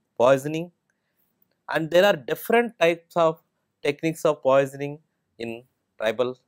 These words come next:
societies. For example, that they use some of the herbs or nuts and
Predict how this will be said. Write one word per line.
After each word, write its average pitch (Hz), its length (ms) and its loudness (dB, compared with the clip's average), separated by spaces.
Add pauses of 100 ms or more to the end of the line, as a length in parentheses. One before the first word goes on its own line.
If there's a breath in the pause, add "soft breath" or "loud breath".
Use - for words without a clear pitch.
societies. - 760 -10 (600)
For 113 100 -2
example, 131 600 -4 (720)
that 120 280 -2 (1000)
they 143 120 2
use 208 380 0
some 147 220 0
of 147 160 -4
the 135 320 0 (1040)
herbs 147 420 -2 (1200)
or 113 120 -4
nuts 131 520 -6 (1120)
and 104 200 -8